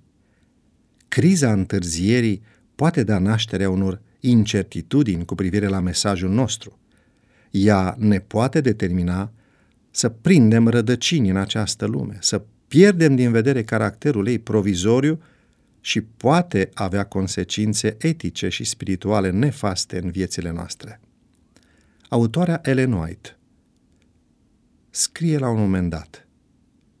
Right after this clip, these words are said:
"Întârzierea este doar aparentă. Domnul nostru va reveni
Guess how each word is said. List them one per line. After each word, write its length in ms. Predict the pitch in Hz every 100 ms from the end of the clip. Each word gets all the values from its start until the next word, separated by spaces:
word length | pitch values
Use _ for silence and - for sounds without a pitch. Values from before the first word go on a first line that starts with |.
| _ _ _ _
"Întârzierea 1200 | - 113 107 113 98 90 98 101 131 104 87 - _ _ _ _ _ _ _ _ _ _ _ _ _ _ _
este 320 | - 95 -
doar 320 | 92 82 104 101
aparentă. 800 | 98 98 95 120 120 85 - - _ _ _ _ _ _ _ _ _ _ _ _ _ _ _ _ _
Domnul 480 | - 87 101 101 101
nostru 640 | 101 113 123 - 123 113 - _ -
va 300 | 85 107 101
reveni 800 | 101 87 92 90 107 135 156